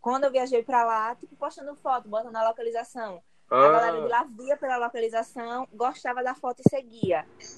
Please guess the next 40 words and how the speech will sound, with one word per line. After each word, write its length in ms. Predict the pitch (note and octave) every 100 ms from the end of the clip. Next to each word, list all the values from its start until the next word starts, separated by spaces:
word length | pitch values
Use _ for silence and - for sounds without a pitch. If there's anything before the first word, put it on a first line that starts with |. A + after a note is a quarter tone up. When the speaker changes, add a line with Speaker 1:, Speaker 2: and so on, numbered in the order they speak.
| -
Speaker 1:
Então, 240 | A3 A3+
a 20 | A#3+
maioria 260 | B3+ C4
dos 100 | B3
lugares 320 | D#4 C4 C4
que 100 | -
eu 140 | C#4 D4+
vou, 240 | C#4 A3
se 100 | G3+
eu 60 | A3
botar 240 | A#3 B3
a 100 | A#3
localização, 680 | A3+ A#3 A3 A#3 - A3+ A#3
tem 160 | C4+ C#4
gente 240 | C#4 A#3+
que, 260 | - B3+ A#3+ - - - -
do 140 | G3
local 720 | A#3+ A#3+ - A3+ G#3+ A#3 C4+ F4 _ D4+ - _ _
que 760 | B3 A#3 A#3 A#3 A#3 A3 G3+ -
vê 240 | F#3 G#3+
a 100 | A#3
foto, 320 | - B3 B3
gosta 320 | A3+ A3 A3+ F4
e 40 |
segue. 400 | - D#4 G3+ F3+
Então, 260 | G3+ A#3 C4
tenho, 360 | F4+ A3+ F#3+ F3+
é, 200 | E3 F3+
daqui, 440 | F3+ G3 - G#3+ G3+
tenho 140 | G3
de, 80 | F#3+ - -
tenho 140 | F#3
do 60 | F3+
Rio 80 | G3
de 60 |
Janeiro, 380 | G#3 G#3+ G#3 G3+
tenho 180 | - -
de 40 |
São 140 | - G#3
Paulo 760 | - G3+ G3 G3 G3 G3 G3+